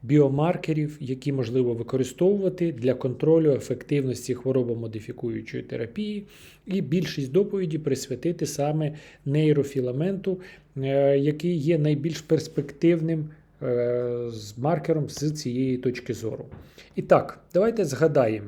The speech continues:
які додаткові методи ми можемо використовувати для того, щоб об'єктивно контролювати ефективність хворобомодифікуючої терапії. Звісно, орієнтуємося на неврологічний статус, можемо використовувати шкалу І Ді С С, М С Ф С,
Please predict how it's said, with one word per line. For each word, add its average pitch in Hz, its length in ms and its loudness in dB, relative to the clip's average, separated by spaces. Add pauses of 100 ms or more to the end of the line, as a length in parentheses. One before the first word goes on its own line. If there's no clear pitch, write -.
(160)
які 147 520 0
додаткові 151 680 2
методи 170 520 2
ми 156 160 4
можемо 151 440 2
використовувати 156 960 0
для 123 200 -2
того, 175 260 -2
щоб 143 220 -2 (140)
об'єктивно 180 840 2 (340)
контролювати 156 1000 6
ефективність 151 680 2
хворобомодифікуючої 127 1120 -2
терапії. - 480 -8 (400)
Звісно, 233 600 2 (120)
орієнтуємося 165 600 2
на 156 160 4
неврологічний 139 680 0
статус, 196 560 -2 (260)
можемо 160 280 4
використовувати 143 680 2
шкалу 127 360 0
І 117 80 -2
Ді 117 140 -2
С 117 220 0
С, 185 300 6
М 123 140 -6
С 117 160 -4
Ф 127 120 -2
С, 185 360 -2